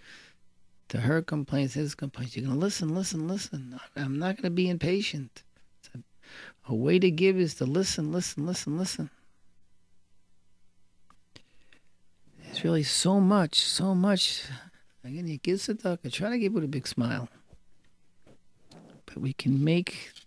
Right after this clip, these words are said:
this all year round, everybody.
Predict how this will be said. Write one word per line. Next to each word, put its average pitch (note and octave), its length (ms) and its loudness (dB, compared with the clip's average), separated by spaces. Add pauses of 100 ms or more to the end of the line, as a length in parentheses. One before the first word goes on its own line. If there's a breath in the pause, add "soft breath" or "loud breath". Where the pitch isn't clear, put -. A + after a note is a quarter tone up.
this - 420 -2 (460)
all E3 300 4
year E3+ 260 2
round, F3 360 0
everybody. A#2 720 -4